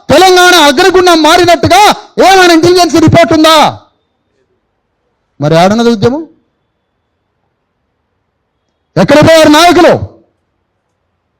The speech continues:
పెద్ద పెద్ద నాయకులు, మీ శ్రేణులు, మీ కార్యకర్తలు తెలంగాణ రాష్ట్రంలో ఉన్న పదివేల గ్రామాలలో, తెలంగాణలో ఉన్న ముప్పై మూడు జిల్లాల్లో,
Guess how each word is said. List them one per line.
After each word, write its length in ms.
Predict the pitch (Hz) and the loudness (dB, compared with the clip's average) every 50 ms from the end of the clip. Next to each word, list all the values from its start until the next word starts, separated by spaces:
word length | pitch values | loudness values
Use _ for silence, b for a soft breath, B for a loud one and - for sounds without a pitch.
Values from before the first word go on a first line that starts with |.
| _ _ _ _ - | _ _ _ _ -4
పెద్ద 280 | 285 302 370 370 359 | -4 -2 0 0 0
పెద్ద 160 | 359 349 320 | 0 0 0
నాయకులు, 840 | 349 330 320 330 359 370 370 269 381 381 381 339 - - - - - | 0 0 2 2 0 0 0 0 0 2 2 0 0 -2 -6 -4 -2
మీ 140 | 285 339 320 | 0 0 0
శ్రేణులు, 640 | - - - 339 359 392 381 370 349 359 392 381 349 | 0 0 0 0 2 2 2 2 2 2 2 2 0
మీ 80 | 339 330 | 0 -2
కార్యకర్తలు 800 | - 320 359 392 392 381 285 330 330 - 339 339 381 415 359 | 0 0 0 0 0 0 -2 -2 -2 0 0 0 2 2 0
తెలంగాణ 640 | - - - - - - 339 381 381 370 370 359 349 | -2 -4 -8 -6 -2 -2 0 0 2 0 0 2 2
రాష్ట్రంలో 420 | 349 339 349 349 - - 349 330 330 | 2 2 0 0 0 0 0 0 2
ఉన్న 120 | 330 330 | 2 0
పదివేల 560 | 311 - 302 320 339 320 302 320 330 311 277 | 0 0 0 0 0 2 2 2 2 2 0
గ్రామాలలో, 640 | 208 285 302 359 381 381 370 349 330 349 381 381 320 | 0 0 0 2 2 2 2 2 2 2 2 2 0
తెలంగాణలో 840 | - - - - - - 302 339 359 370 359 359 349 339 330 330 | -2 -6 -12 -8 -4 -2 0 2 2 2 2 2 2 2 2 2
ఉన్న 100 | 320 320 | 2 0
ముప్పై 300 | 311 311 302 - 349 320 | 0 -2 -2 0 0 0
మూడు 200 | 302 285 294 320 | 2 2 0 0
జిల్లాల్లో, 460 | 311 226 302 330 349 339 320 330 359 | -2 -2 -2 0 0 0 2 2 2